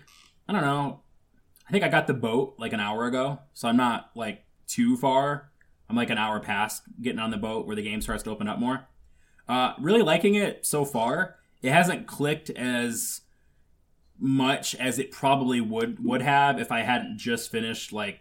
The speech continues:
something that was just, like, in my opinion, like, basically perfect, like, you know, The Last of Us. Um, but it's, it's really good.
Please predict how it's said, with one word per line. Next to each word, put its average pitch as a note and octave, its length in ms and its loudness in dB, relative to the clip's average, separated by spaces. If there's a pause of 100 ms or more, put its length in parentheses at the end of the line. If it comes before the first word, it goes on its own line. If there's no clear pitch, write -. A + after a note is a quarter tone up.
(160)
something A2+ 360 -2
that G2+ 180 -4
was G2+ 120 -8
just, G#2 240 -8
like, G2+ 240 -6
in G#2 100 -4
my A2 160 0
opinion, G#2+ 400 -2
like, G2 180 -6
basically G2+ 380 -6
perfect, G#2 440 -6
like, F#2+ 200 -10 (160)
you G#2 100 -10
know, G2 60 -10
The F#2+ 80 -10
Last G2 260 -6
of G#2+ 80 -6
Us. G2+ 200 -8 (440)
Um, A#2 580 -2 (180)
but C#3+ 120 2
it's, D3 160 -2
it's D#3 160 0
really F3+ 200 4
good. A2+ 420 0